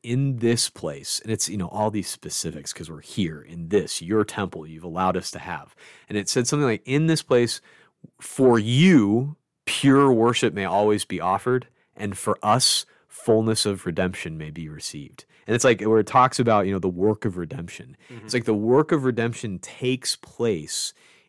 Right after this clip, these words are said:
Speaker 1: in the liturgical acts. So once again, it's not just become the best version of yourself. Like, you are being redeemed. You know, the, the wounds that you had before are being transformed,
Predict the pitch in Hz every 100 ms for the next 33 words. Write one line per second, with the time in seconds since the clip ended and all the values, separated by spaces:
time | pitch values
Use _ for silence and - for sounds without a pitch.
0 | - 101 95 92 87 - 107 95 98 -
1 | 80 80 57 - - 113 156 156 156 131
2 | 127 - 110 - 113 117 139 127 123 127
3 | 117 - - _ _ - 92 101 90 95
4 | - 95 90 85 82 131 92 - - 117
5 | 123 127 127 104 139 143 135 104 98 104
6 | 87 82 92 90 69 - _ _ _ -
7 | 107 101 95 104 95 90 80 76 76 90
8 | 101 101 139 151 147 131 127 117 104 110
9 | 101 95 82 90 104 92 85 78 _ _
10 | _ _ 113 92 107 107 101 95 92 -
11 | - 117 113 113 107 - - 107 90 78
12 | 78 87